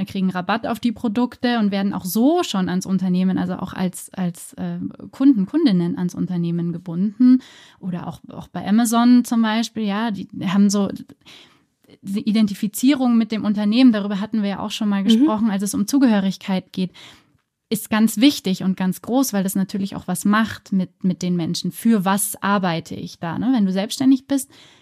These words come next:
Speaker 1: weißt du, für was du arbeitest, ähm, weil du ja für dich arbeitest. Und gleichzeitig musst du aber dann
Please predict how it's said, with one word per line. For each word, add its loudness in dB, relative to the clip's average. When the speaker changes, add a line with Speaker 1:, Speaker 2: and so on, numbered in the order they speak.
Speaker 1:
weißt 2
du, 2
für -2
was -2
du -4
arbeitest, -4
ähm, 2
weil -2
du -4
ja -2
für -4
dich 2
arbeitest. -8
Und -2
gleichzeitig -2
musst 2
du -2
aber 0
dann 0